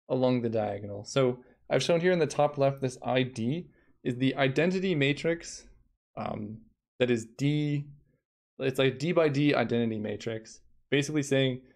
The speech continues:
you have ones along the diagonal up until D because you haven't changed that data at all. Um, and then the rest of the data from D plus one to N,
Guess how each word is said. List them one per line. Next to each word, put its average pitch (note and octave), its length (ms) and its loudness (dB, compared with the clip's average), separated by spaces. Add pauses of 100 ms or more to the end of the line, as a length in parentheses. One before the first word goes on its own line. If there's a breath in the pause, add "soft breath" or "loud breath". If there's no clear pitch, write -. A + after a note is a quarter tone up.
(140)
you C3+ 100 0
have C3 200 2
ones C#3 340 2
along C3 320 4
the B2 80 2
diagonal B2+ 680 0 (380 soft breath)
up C3 180 0
until C3+ 280 2
D A#2 540 -2
because C3+ 240 0
you B2+ 100 0
haven't C#3 240 0
changed B2+ 320 -4
that A2+ 140 0
data G#2+ 240 -4
at G2 140 -10
all. - 320 -8 (760)
Um, A2+ 300 -2
and C#3 100 2
then D#3+ 100 2
the D#3 80 2
rest A3 280 2
of A3 100 2
the F3+ 60 4
data B2+ 300 2
from B2+ 220 -2
D E3 180 -2
plus D#3+ 240 0
one C3+ 180 0
to A#2 200 -4
N, E3 260 0